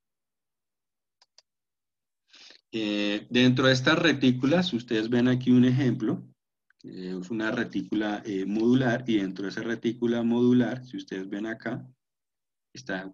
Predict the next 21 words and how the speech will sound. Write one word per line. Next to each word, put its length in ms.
eh, 280
se 160
puede 160
decir 180
que 120
es 100
como 280
una 240
cuadrícula, 840
y 80
dentro 240
de 60
esa 180
cuadrícula, 640
eh, 200
se 200
van 160
colocando 560
los 320
elementos, 640
¿no? 320